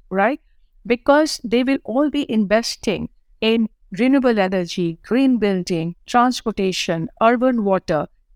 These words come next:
agriculture, municipal solid waste for mitigation. And this enormous spending that is going to happen, uh, that can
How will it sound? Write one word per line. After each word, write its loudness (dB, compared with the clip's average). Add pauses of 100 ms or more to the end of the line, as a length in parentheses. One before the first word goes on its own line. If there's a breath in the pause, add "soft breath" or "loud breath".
agriculture, 0
municipal -2
solid 0
waste -4 (300)
for 2
mitigation. -2 (640)
And 2 (240)
this -2
enormous 0
spending 0
that -2
is -4
going 0
to -2
happen, -6 (360)
uh, 4
that 0
can 2